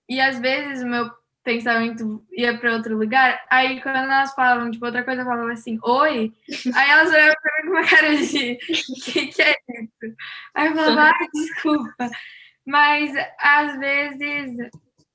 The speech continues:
Speaker 1: eu ensinava um pouco pras minhas amigas.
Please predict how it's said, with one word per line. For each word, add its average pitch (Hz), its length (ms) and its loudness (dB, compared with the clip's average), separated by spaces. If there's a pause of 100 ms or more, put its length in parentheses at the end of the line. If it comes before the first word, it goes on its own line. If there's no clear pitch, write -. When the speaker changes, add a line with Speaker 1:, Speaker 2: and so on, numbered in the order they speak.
Speaker 1:
eu 269 200 4
ensinava 294 540 2
um 254 80 -6
pouco 240 300 -2
pras 240 240 0
minhas 233 220 -4
amigas. 233 840 0